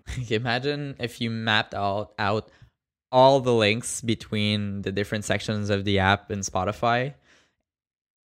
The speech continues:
as, like, a real physical space. It'd be a fucking maze. <laughs> Like, you know,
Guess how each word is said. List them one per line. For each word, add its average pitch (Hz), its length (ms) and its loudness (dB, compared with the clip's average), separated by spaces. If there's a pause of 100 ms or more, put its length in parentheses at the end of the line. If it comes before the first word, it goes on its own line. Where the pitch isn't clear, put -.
(180)
as, 113 280 2
like, 113 180 0
a 110 60 2
real 104 220 2
physical 98 380 -4
space. - 540 -2 (800)
It'd 139 120 -2
be 170 100 6
a 143 40 4
fucking 98 520 4
maze. - 560 -6
<laughs> - 40 -4
Like, - 320 -8
you 117 60 0 (160)
know, 151 100 -8